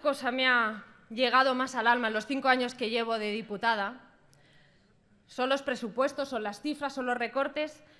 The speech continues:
pero sobre todo los recortes pueden ser números fríos, pueden ser porcentajes, pueden ser estadísticas. Hablamos de educación, de dependencia, de sanidad. Pero dejadme que os hable de una historia que pasa muy cerquita de estas paredes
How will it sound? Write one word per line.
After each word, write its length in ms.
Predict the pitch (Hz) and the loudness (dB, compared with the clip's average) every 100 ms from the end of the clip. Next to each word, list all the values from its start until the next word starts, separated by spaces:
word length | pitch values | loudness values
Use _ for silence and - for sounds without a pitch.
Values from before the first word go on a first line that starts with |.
| _ | _
pero 180 | 226 226 | -4 -4
sobre 260 | 254 220 226 | -2 -4 -2
todo 380 | 269 294 202 - - | -2 0 -2 -6 -6
los 160 | 220 | -4
recortes 420 | 226 226 269 294 - | -2 -2 -4 -4 -4
pueden 240 | 262 247 | -2 -2
ser 180 | 262 240 | -2 -2
números 360 | 247 233 208 | -2 0 -2
fríos, 340 | - 254 285 277 | -4 -2 -2 -2
pueden 220 | 269 233 | -4 -4
ser 180 | 247 226 | -4 -4
porcentajes, 760 | 233 220 196 185 240 247 262 | -4 -4 -6 -2 -2 -2 -8
pueden 280 | 262 240 220 | -4 -4 -4
ser 160 | 220 226 | -4 -4
estadísticas. 800 | 220 196 190 247 277 247 269 277 - - - _ - | -4 -6 -6 -8 -10 -4 -4 -4 -12 -20 -20 _ -14
Hablamos 380 | - 196 220 240 | -6 -2 0 -2
de 80 | 226 | -4
educación, 640 | 214 214 202 - 254 262 | -4 -4 -6 -2 0 0
de 120 | 240 | -2
dependencia, 720 | 208 196 196 196 220 226 247 | -4 -4 -6 -2 -4 -2 -2
de 100 | 220 | -2
sanidad. 560 | 208 190 185 190 214 247 - - - _ - - - _ | -4 -6 -2 0 0 0 -16 -20 -20 _ -20 -20 -20 _
Pero 140 | 247 262 | 2 4
dejadme 420 | 269 285 302 320 | 4 0 0 -2
que 80 | 320 | -2
os 120 | 311 | 0
hable 220 | 302 320 | 0 0
de 60 | 285 | 2
una 140 | 277 | 0
historia 460 | 277 285 285 330 320 | 0 2 2 2 -2
que 120 | 269 | -2
pasa 260 | 262 277 | -2 -2
muy 140 | 262 254 | -4 -2
cerquita 380 | 254 233 277 269 | -4 -6 -2 -2
de 60 | |
estas 260 | 240 233 226 | -2 -8 -6
paredes 720 | 202 190 220 254 320 - - | -4 -2 -2 -2 -4 -12 -20